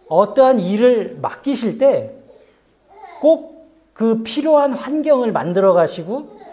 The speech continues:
또 무엇보다도 그 일을 돕는 사람들을 함께 예비해 두신다고 하는 사실입니다. 하나님께서는 그 도시에 브리스길라와 아굴라라고 하는 부부를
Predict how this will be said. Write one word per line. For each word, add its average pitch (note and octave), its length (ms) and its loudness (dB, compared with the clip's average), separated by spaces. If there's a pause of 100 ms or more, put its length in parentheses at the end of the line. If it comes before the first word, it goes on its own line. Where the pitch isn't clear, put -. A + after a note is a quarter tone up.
(180)
또 A3+ 60 -6
무엇보다도 F#3 1120 -2 (340)
그 C#4 280 0
일을 A#3 400 0
돕는 C#4 500 0
사람들을 G3 800 -6 (160)
함께 - 840 -6
예비해 G3+ 440 -2
두신다고 F#3+ 500 -4
하는 E3+ 140 -6
사실입니다. C#3+ 680 -10 (1300)
하나님께서는 C4+ 720 0
그 B3+ 180 -2
도시에 G#3 640 -2 (840)
브리스길라와 A#3+ 1120 0
아굴라라고 C4 600 2
하는 A3 340 -2
부부를 B3+ 720 -2